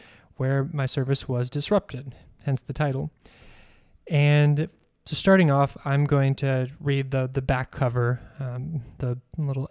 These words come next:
I guess, summary of the book that I did not write. I had my editor write it because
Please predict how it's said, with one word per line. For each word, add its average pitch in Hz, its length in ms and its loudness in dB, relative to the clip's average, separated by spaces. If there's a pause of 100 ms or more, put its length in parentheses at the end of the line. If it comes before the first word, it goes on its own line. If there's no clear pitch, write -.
(440)
I 208 140 -20
guess, - 400 -4 (100)
summary 135 540 2
of 127 160 -2
the 135 100 0
book 127 360 -2 (400)
that 131 100 -2
I 135 160 2
did 151 160 0
not 143 180 0
write. 131 280 -6
I 131 120 -6
had 127 380 -2
my 131 160 -2
editor 139 400 6
write 127 220 0
it 131 120 0
because 131 520 -2